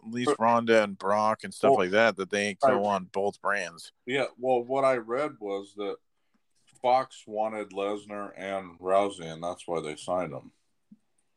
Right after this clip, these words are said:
Speaker 1: Yeah.
Speaker 2: So
Speaker 1: Well, I mean, still, though, they could always ended up having Becky, and they didn't do the title switch. They could have had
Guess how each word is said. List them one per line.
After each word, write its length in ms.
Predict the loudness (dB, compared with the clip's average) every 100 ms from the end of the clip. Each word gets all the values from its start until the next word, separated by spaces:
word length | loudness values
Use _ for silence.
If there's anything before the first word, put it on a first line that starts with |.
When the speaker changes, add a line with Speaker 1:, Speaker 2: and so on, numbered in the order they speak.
| _ _ _ _ -8
Speaker 1:
Yeah. 240 | -4 -4 -6 _ _ _ _ _ 2
Speaker 2:
So 80 | 8
Speaker 1:
Well, 260 | 8 6 0
I 80 |
mean, 300 | 0 2 2 -2 -20 -20 -20 -20 -20 -20 _
still, 340 | -4 8 8 10
though, 240 | 6 2
they 260 | 0 -4 -2
could 180 | -6
always 460 | -4 -4 -2 -2 -2
ended 180 | -2 0
up 120 | 0
having 300 | 0 -2 -4
Becky, 600 | -2 0 0 -2 -6 -4
and 140 | -4 0
they 120 | 2
didn't 380 | 2 0 -2 -6
do 180 | -2
the 140 | 0 -2
title 440 | -4 -4 -2 -2
switch. 440 | -4 0 0 0 -2
They 140 | -2
could 160 | 0 2
have 100 | 4
had 180 | 4